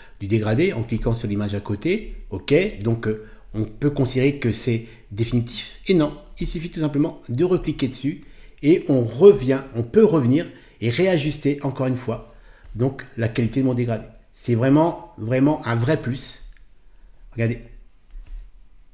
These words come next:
C'est vraiment, on a, on a donc le, l'impact direct de la création, de la qualité de notre dégradé, directement en live sur l'image. Et franchement, en tout cas pour ma part, et pour tous ceux qui sont plutôt adeptes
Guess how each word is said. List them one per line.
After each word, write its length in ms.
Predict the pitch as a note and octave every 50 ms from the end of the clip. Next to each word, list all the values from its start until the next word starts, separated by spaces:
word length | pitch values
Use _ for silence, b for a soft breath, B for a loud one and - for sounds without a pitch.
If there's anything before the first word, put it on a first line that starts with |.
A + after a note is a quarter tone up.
| - - -
C'est 260 | - - - C3 A#2+
vraiment, 280 | A#2+ C#3 C#3+ D#3+ E3+
on 100 | D#3+ D3
a, 120 | E3 D#3+ -
on 180 | C3+ C#3 D3 E3
a 340 | F#3 G3+ G3+ G3 - - C3
donc 400 | B2 A#2+ B2 D#3 E3 D#3+ - -
le, 220 | D3 C3 B2 C3 C3
l'impact 540 | C3 D3 D3+ D3 - - E3+ E3 - - C#3
direct 520 | A#2 B2 D3 C#3 C#3+ D#3 D#3+ D#3 - A#2
de 80 | A2+ B2+
la 100 | B2 A#2+
création, 540 | - - C#3+ C#3 A#2+ A#2+ - - F3 F#3
de 100 | E3 B2+
la 80 | A#2+ A2+
qualité 720 | A2+ - - E3 D#3 D3+ C#3+ D3 - D#3+ D#3+ D#3 D#3 B B B B B B -
de 60 | A2+ A#2+
notre 120 | A#2+ A2
dégradé, 640 | G#2+ A#2 A2 A2+ A2+ A2+ A#2+ D#3+ F#3+ A3 - - - - - - - -
directement 580 | G#2+ A2 C#3+ C#3 C#3+ C3+ C#3 - C3+ C3 C#3+ C#3
en 60 | B2+
live 220 | A#2+ B2+ C#3 D3 C#3+
sur 140 | - C#3
l'image. 380 | B2+ - A#2 B2 C3 C#3+ - B2+ A#2 - - -
Et 100 | B2+ A#2+
franchement, 420 | A#2 C#3+ C#3 B2 - E3+ F#3+ G#3
en 40 | F#3
tout 140 | - - A#2
cas 140 | - D3 -
pour 160 | - C#3+ B2
ma 100 | B2+ A#2+
part, 380 | A#2+ - F3+ G3+ G3+ G3+ - -
et 80 | - A#2
pour 200 | - C3+ A#2 -
tous 120 | - C3+
ceux 180 | - - D#3 D3
qui 200 | D3+ - C3 A#2+
sont 180 | - C#3+ C3
plutôt 240 | - B2+ B2 - B2+
adeptes 460 | A#2+ A#2 A#2 C3+ C#3+ C#3 - - A#2